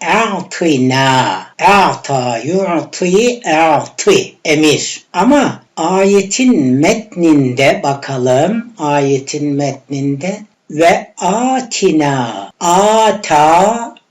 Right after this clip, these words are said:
yu'ti, ati.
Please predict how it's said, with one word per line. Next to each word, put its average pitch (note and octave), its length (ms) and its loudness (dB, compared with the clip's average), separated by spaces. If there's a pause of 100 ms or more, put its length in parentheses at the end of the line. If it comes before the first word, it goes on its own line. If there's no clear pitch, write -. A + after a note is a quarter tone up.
(120)
yu'ti, G3+ 1400 -2
ati. G3 1000 2